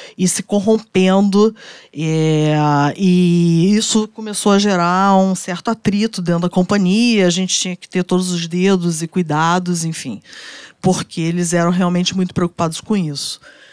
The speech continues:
É, então a gente, é, falou, "Cara, mas vocês já têm um conceito, é, vocês, vocês já são,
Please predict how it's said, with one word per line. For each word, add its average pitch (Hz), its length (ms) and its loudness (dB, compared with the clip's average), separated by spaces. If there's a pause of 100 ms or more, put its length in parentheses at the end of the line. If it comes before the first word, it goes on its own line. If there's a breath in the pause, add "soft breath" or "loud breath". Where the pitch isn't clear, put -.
(380 loud breath)
É, 143 500 -8 (1200)
então 180 220 2
a 185 60 4
gente, 208 500 0
é, 180 1500 2 (600 soft breath)
falou, 226 260 -2
"Cara, 226 260 0
mas 202 180 2
vocês 240 320 0
já 330 140 0
têm 214 440 0
um 170 80 -4
conceito, 143 880 -8 (160)
é, 143 720 0
vocês, 175 560 0
vocês 202 320 0
já 330 140 4
são, 254 580 2